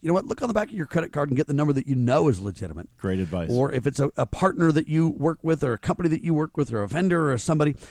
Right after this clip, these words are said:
Speaker 1: go to your own database and look up their phone number and call them up and say, "Hey, did you guys send this thing?" Uh, it, it, just a little bit of due diligence goes a huge way in preventing these kind of things. And I'm telling you right now, um, what do they say? A pound, uh,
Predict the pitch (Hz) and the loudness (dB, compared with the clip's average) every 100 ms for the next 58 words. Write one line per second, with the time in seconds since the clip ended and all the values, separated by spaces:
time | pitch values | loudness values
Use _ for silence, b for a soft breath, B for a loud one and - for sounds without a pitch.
0 | B B - 175 233 240 214 196 214 160 | B B 0 6 6 6 2 4 4 4
1 | 139 120 113 104 120 131 151 185 170 180 | 0 -2 -2 -4 -2 -2 -2 -2 -2 -2
2 | - 135 127 123 110 135 147 156 - 147 | 2 2 4 2 -2 -2 0 0 -2 -4
3 | 151 196 233 127 b b b 156 151 202 | -2 -2 -4 -6 b b b -2 0 2
4 | 233 170 208 226 - 240 269 269 b b | 2 4 2 2 -2 -2 -2 -4 b b
5 | b b 185 - 185 - 180 170 220 247 | b b -4 -2 -6 -8 -10 -4 -2 0
6 | 208 190 185 220 240 254 226 226 202 226 | 0 0 -2 0 0 0 -2 -4 -2 -2
7 | 185 214 208 180 - 190 196 185 214 208 | 2 2 2 2 0 -2 0 0 0 -2
8 | 165 214 269 269 233 131 127 123 101 87 | -2 -2 -2 0 0 0 2 2 0 -8
9 | B B B 151 - 143 165 185 165 135 | B B B -2 2 4 4 4 4 2
10 | 147 131 123 110 120 117 160 151 139 131 | 2 2 2 0 -2 0 0 2 2 2
11 | 135 135 139 113 92 b b b b _ | 0 -2 -2 -2 -4 b b b b _
12 | 110 117 120 - 139 139 - 131 117 - | -4 -2 -2 -2 0 0 0 -2 -2 -2
13 | 135 143 139 - 123 | 0 0 0 -4 -12